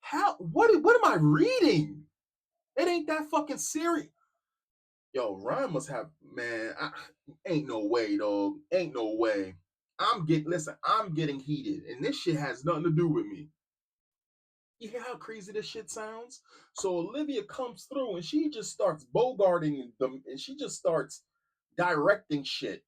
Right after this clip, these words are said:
And you sit there, and you just sat there and took it?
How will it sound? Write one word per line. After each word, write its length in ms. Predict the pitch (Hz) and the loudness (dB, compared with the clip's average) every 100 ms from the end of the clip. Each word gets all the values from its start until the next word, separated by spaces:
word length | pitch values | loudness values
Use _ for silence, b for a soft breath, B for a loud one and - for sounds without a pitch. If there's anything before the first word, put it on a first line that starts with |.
| _ _ _ _ _ _ _ _ | _ _ _ _ _ _ _ _
And 180 | 165 180 | -6 -2
you 120 | 403 | -2
sit 280 | - - - | -2 -4 -4
there, 140 | 214 | -4
and 140 | 180 160 | -4 -6
you 100 | 247 | -6
just 240 | 185 156 | -6 -6
sat 240 | 180 196 - | -6 -6 -6
there 120 | 196 | -8
and 100 | 160 | -8
took 240 | - 202 | -8 -6
it? 160 | 349 302 | -6 -8